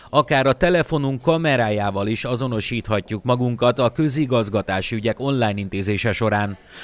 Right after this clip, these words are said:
Az elektronikus közigazgatási szolgáltatások eléréséhez, illetve az online ügyintézés igénybevételéhez elengedhetetlen az ügyfelek azonosítása.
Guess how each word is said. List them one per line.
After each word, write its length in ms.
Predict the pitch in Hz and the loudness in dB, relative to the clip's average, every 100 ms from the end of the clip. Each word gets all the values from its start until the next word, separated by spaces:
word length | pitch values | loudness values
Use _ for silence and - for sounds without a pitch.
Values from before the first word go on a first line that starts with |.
| - | -4
Az 260 | 113 113 - | 2 2 4
elektronikus 640 | 175 180 - 160 143 143 | 4 4 2 -4 -2 -4
közigazgatási 880 | - 165 170 151 123 123 117 113 120 | 0 0 2 0 0 -2 0 -2 -2
szolgáltatások 960 | 113 156 151 127 107 104 98 95 98 101 | -2 0 2 2 0 0 0 -2 -4 -2
eléréséhez, 800 | 104 110 107 104 120 107 120 - - - | 2 2 2 0 0 2 0 -2 -14 -6
illetve 340 | 208 185 156 | 2 2 4
az 120 | 160 175 | 0 2
online 340 | 185 156 156 | 0 0 -2
ügyintézés 760 | 165 170 151 139 131 131 123 | -4 -2 -2 2 2 2 0
igénybevételéhez 1200 | - 165 160 143 131 117 123 123 120 113 113 104 - | -2 -2 0 2 0 2 0 0 2 2 0 -2 -4
elengedhetetlen 1000 | 165 165 147 131 117 - 101 92 95 104 | -2 2 2 2 0 0 -2 -4 -2 -2
az 140 | 98 98 | -2 -4
ügyfelek 420 | 90 95 90 90 | -6 -6 -6 -6
azonosítása. 1040 | 92 92 92 104 95 95 90 - 95 87 | -8 -6 -6 -6 -4 -2 -2 0 -2 -2